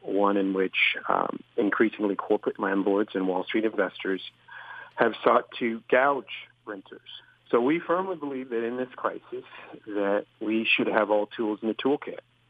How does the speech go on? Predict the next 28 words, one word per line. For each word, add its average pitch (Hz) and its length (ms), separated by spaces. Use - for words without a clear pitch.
Um, 92 400
we 104 160
should - 240
not 101 260
have 101 380
restrictions 113 760
that 107 160
were 104 220
imposed 110 680
by 98 280
a 98 100
landlord 110 480
lobby 104 460
and 104 120
the 101 60
real 101 160
estate 104 260
interest 104 380
over 101 260
twenty-three 110 460
years 110 220
ago 107 240
and 110 80
have 101 180
proven 107 380
to 117 80
have 117 180
failed 98 380